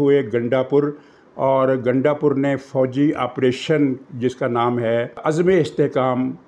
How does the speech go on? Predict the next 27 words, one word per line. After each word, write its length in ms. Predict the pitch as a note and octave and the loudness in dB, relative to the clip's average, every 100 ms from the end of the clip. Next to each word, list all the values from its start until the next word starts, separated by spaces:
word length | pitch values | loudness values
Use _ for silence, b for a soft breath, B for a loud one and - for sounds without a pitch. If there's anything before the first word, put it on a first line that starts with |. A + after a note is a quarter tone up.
| _ | _
آپریشن، 640 | A2 G#2+ A#2 A2+ A#2+ A2+ A2+ | -6 -2 -2 -2 -4 -6 -8
اس 120 | A#2+ | -8
طرح 160 | - B2 | -4 -4
کا 160 | A#2+ | -4
کوئی 180 | A2 A2+ | -4 -4
نام 260 | G#2 G#2+ A2 | -4 -4 -6
ہے، 60 | G#2+ B B B B _ | -10 B B B B _
تو 420 | C#3+ C3 C3 C3 - | 2 4 4 0 0
اس 200 | G3 F#3+ | 0 0
کی 280 | - F3 D#3+ | 0 2 2
مکمل 580 | D3 C3+ F3+ F3+ G3 G#3+ | 2 0 0 2 2 2
حمایت 600 | D3 C#3 B2 A#2 A#2+ - | 2 0 2 2 0 0
کی، 280 | F3 F#3+ G3 | 0 0 -2
بلکہ 500 | C3+ C3+ C3 D3+ D3+ D3+ | -2 -2 0 0 0 0
طالبان 480 | A#2+ A#2+ A#2+ A#2+ A#2+ | -2 0 0 -2 -2
کی 180 | D#3+ | -2
مذمت 680 | C#3 A#2 A2+ A#2 E3 G3+ A3 | -2 -2 -2 0 2 2 0
میں 140 | D#3+ D3+ D3+ | 0 -2 0
تقریر 420 | D3 D3+ B2 B2 G#2+ | -4 -2 -2 -2 -4
کی، 100 | - | -10
طالبان 520 | G#2+ C3+ B2+ B2+ C3 C3 | -6 -4 -2 0 -2 -2
کو 240 | D3 D3 | -2 -2
مارنے 540 | B2 G#2+ C3 F3 G3 | -2 0 0 0 0
کی 200 | G#3 G#3+ | 0 0
حمایت 380 | E3 B2 G2+ F#2+ | 0 0 -2 -6
کی 160 | - F#2+ B B B D4+ | -12 -16 B B B -2
اس 300 | A3 - | -2 0